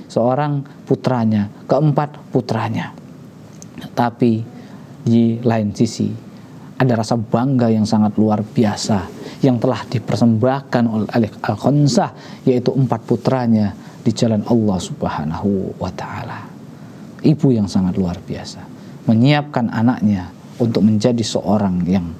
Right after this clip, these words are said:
syuhada. Pemirsa yang dirahmati Allah Subhanahu wa Ta'ala, itulah tadi kisah dari Al-Khonsah yang akhirnya dia pun wafat di awal-awal pemerintahan dari Utsman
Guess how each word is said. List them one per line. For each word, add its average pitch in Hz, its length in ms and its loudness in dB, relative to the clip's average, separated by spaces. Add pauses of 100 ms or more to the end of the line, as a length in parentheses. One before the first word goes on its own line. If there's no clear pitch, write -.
(260)
syuhada. - 540 -4 (640)
Pemirsa 311 480 2
yang 277 80 0
dirahmati 233 540 2
Allah 202 180 2
Subhanahu 160 380 2
wa 147 100 2
Ta'ala, 135 240 2
itulah 247 240 2
tadi 165 320 0 (480)
kisah 175 380 2
dari 131 180 0
Al-Khonsah 120 560 0 (480)
yang 147 480 4 (160)
akhirnya 151 480 2
dia 143 160 4
pun 143 220 2
wafat 135 420 0
di 131 160 2
awal-awal 135 800 2 (240)
pemerintahan 127 1200 2
dari 120 240 2
Utsman 113 460 4